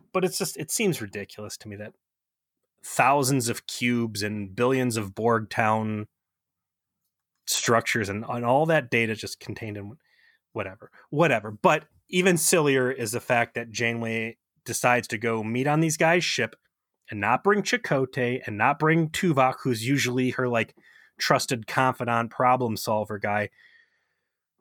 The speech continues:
She brings Seven of Nine, and they agree to let him interface, and,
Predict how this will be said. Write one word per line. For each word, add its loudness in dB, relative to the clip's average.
She -2
brings 4
Seven 4
of 4
Nine, 2
and -2
they 4
agree 0
to 2
let 4
him 4
interface, 2
and, -4